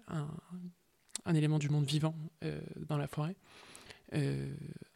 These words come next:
à reprendre, euh, du coup, dans un peu l'horizon, euh, nous sommes la nature qui se défend.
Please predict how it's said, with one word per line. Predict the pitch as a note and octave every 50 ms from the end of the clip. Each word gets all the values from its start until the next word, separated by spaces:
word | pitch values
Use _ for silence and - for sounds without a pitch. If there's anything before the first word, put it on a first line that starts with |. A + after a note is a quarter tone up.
| _
à | - D#3
reprendre, | C#3 C#3+ C#3 - - - D#3 D3+ D3+ C#3+ C#3+
euh, | C#3 C#3 C3+ C#3+ C#3+ D3 - - - -
du | D3+ C#3 -
coup, | - - E3 D#3
dans | C#3+ D3+ C#3+ C3+ C3 C#3
un | C3+ C3+ C3
peu | - - D3 D3+ D3
l'horizon, | D3 C#3+ C#3+ C#3 D3 D#3 D#3+ D#3 D#3 D3+ D3 D3+ D#3+ E3+ E3+ D#3+
euh, | C#3+ - - - - - -
nous | D#3+ D#3
sommes | D3 - D#3 D#3
la | D3+
nature | D3 D3 C#3+ - - D3 -
qui | - D3
se | - - D3
défend. | D3 D3 C#3 - F3 F#3+